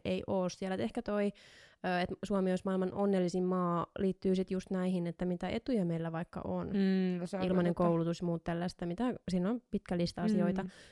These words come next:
Speaker 1: Mut sit tunnetasolla suomalaiset
Speaker 2: No,
Speaker 1: ei
Speaker 2: mut olla-,
Speaker 1: kuitenkaan
Speaker 2: mm.
Speaker 1: oo siellä.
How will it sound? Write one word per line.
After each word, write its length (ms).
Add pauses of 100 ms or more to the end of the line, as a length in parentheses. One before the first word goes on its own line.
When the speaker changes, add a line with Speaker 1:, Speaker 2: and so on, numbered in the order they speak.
Speaker 1:
Mut 120
sit 180
tunnetasolla 720 (300)
suomalaiset 580
Speaker 2:
No, 80
Speaker 1:
ei 120
Speaker 2:
mut 80
olla-, 140
Speaker 1:
kuitenkaan 320
Speaker 2:
mm. 60
Speaker 1:
oo 200
siellä. 540